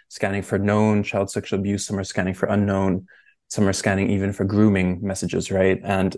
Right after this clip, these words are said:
a lot of this, especially the latter two, would rely a lot on artificial intelligence. And the accuracy rates are you know, um, not good enough, um, simply put. Uh, and even if you have, you know, let's make up a number, ninety-nine percent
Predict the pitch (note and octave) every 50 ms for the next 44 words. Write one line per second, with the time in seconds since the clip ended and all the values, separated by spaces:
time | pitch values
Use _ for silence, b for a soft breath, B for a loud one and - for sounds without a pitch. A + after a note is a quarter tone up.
0 | - - - G2+ G2 G#2 G2 A2 G#2+ G#2 G#2 G2+ - - - - G2+ - - G#2
1 | - - G2+ G2 G2 G2 F#2+ G2 G2 G2+ E2+ - - - - F#2+ F#2 F#2 F#2 G2
2 | G2+ G2+ F#2 F#2 F#2 F#2 F2+ F2+ E2+ - G2+ G2 F#2+ F#2 F2+ - - F#2+ F#2+ F2+
3 | G2+ F#2+ F#2 F#2+ - - - - - - - - - F2+ F2+ - - - - -
4 | - - B B B B B B B B _ - G#2 G2 G2+ F#2+ G2+ G2+ - A#2
5 | G#2 - G#2+ F#2+ F#2+ G2 G2 F#2 - - - - G2+ G2 F#2+ F2+ F#2 F#2+ F#2+ F#2
6 | _ _ _ _ _ _ _ _ _ _ - D#3+ D#3 C3 G#2+ G2 F#2+ F#2 F#2 F#2
7 | F#2 F2+ - G2+ G2+ G2 F#2+ F#2 F#2 F#2 F#2 F#2 F#2 F#2 - A2 A2 G#2 F#2+ G#2
8 | G2+ G#2 G#2+ A2+ C3+ C#3+ - - _ _ - - - - G2+ G2 F#2+ F#2 F#2 F#2
9 | F#2 - - G#2 G2 - G#2 - - - G2+ B2+ C#3+ - - - G#2+ G2+ G2+ G2
10 | - F#2+ G#2 G#2 G#2+ G#2 A2 G#2+ G#2 - - A2 G#2 G2+ G2 F#2+ G2 G#2 G#2 G2
11 | F#2+ F#2 F#2 F#2 F#2+ F#2+ F#2+ - _ _ _ _ _ _ _ - A2 G2+ - -
12 | A2+ G2+ G2 - F2+ G2 G2 G2 G2 G2 G2 F#2 F#2+ G2 G2+ G2 G#2 G2+ G#2 G2
13 | G2 F#2+ G2 G2 - A2 G#2 - - F#2+ F#2+ F#2 -